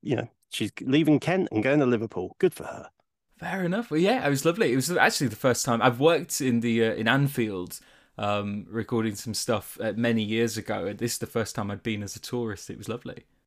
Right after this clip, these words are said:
Speaker 1: It is an amazing
Speaker 2: Yeah.
Speaker 1: place. Uh, there's so much to it. So, yeah, oh, good for
Speaker 2: Yeah.
Speaker 1: you. Go back.
Speaker 2: <laughs> I will. <laughs> So how's twenty twenty-three been for you so far?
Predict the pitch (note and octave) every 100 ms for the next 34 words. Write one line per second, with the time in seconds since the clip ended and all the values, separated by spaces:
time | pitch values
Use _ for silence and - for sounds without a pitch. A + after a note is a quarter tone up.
0 | - F#3 F#3+ F#3 F#3+ F3+ D3 A#2+ C3 -
1 | A#2+ - A#2+ A2 A#2+ B2+ - D#3+ B2+ -
2 | - A#2+ D#2+ - - - B2 G#3 C3+ E3+
3 | B2 C3+ - E3 F3 - - - - _
4 | - - E3+ C#3+ D#3+ - - G3 - -
5 | D#4+ E4 - A3 G3 A#3 B3 A3+ F#3+ -
6 | D#3 D#3 C#3 B2 B2+ B2 A#2+ A#2 A2+ A2+
7 | A#2+ A2 - A2 G#2+